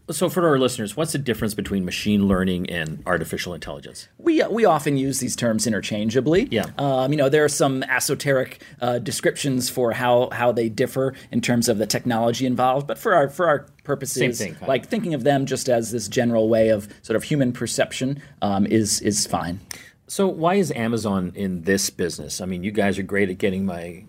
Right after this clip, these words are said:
Speaker 1: my packages to me, like, next day or some, sometimes same day, and I love Amazon Prime Video. So why A I?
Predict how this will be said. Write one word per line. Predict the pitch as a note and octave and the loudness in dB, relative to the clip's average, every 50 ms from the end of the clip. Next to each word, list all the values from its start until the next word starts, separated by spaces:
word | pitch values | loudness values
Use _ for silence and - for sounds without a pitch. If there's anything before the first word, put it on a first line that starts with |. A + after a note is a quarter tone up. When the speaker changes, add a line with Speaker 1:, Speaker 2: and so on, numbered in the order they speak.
| - - | -20 -18
Speaker 1:
my | A2 G#2 F2+ D#2 | -14 -14 -14 -12
packages | - - G#2+ F#2+ F#2+ - G#2+ G2 G2 F2 - | -6 -2 -2 -2 -2 -2 -8 -10 -10 -10 -10
to | - F#2+ | -10 -8
me, | F#2+ F#2+ G2 G2+ | -6 -4 -4 -4
like, | F#2 E2+ D#2 - - - - - | -4 -6 -8 -10 -16 -18 -8 -2
next | G2+ G2 F#2+ G2 - | 0 0 0 0 2
day | A2 G2 F#2+ | 0 2 2
or | F#2 E2+ | 2 0
some, | - - G#2+ G#2+ G2+ G2 G2 - | 0 0 0 0 0 0 -2 -6
sometimes | - A#2 A2 A2 G#2+ F#2+ F2+ - | -6 -6 -4 -4 -4 -6 -6 -4
same | - G#2+ G#2+ A2+ | -2 0 0 2
day, | G2+ F#2+ F2 G2 G2 | 2 2 2 2 2
and | F2+ F2+ - - - - - | 0 -4 -8 -12 -16 -6 -2
I | F#2 | 0
love | F#2+ F#2 F2+ F#2 | 2 2 2 0
Amazon | F2+ F2+ F2+ F2+ F#2 F2 E2+ | -2 -2 -4 -4 -6 -8 -8
Prime | - - F2 F2 E2 | -10 -10 -10 -6 0
Video. | G#2+ A2 G#2+ G#2 F#2 E2 F#2 G2+ G2 - - - - | 0 2 2 2 0 0 -2 -4 -6 -10 -18 -20 -14
So | - - A#2+ | -4 -2 -2
why | G#2+ G#2 G#2+ A2 A2+ A#2+ A2+ - | 0 2 2 2 2 0 -2 -2
A | G#2 G2+ G2 | -2 -2 -2
I? | D#2 F2 D#2+ D2+ D2 D2 | -2 -2 -4 -6 -6 -10